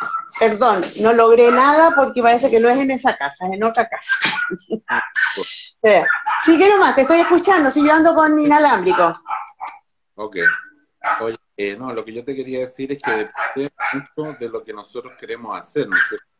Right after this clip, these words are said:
Speaker 2: Porque como
Speaker 1: Sí.
Speaker 2: empresa, yo, yo que te sigo a ti, tú sigues, ¿no es cierto? Hay emprendimientos que son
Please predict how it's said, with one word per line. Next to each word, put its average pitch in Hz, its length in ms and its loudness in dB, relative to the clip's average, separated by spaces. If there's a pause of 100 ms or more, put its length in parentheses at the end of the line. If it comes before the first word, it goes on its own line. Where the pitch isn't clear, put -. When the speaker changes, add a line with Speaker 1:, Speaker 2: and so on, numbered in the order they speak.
(720)
Speaker 2:
Porque 107 320 -14
como 113 320 -6
Speaker 1:
Sí. 247 100 0
Speaker 2:
empresa, 285 560 4 (1800)
yo, 139 260 -2
yo 143 180 -6
que 156 100 -10
te 139 140 -6
sigo 160 320 -8
a 151 80 -8
ti, 165 280 -12
tú - 160 -14
sigues, 147 440 -8
¿no 131 80 -12
es 123 80 -18
cierto? 143 400 -10
Hay 139 160 -12
emprendimientos 143 920 -8
que - 100 -20
son 139 460 -8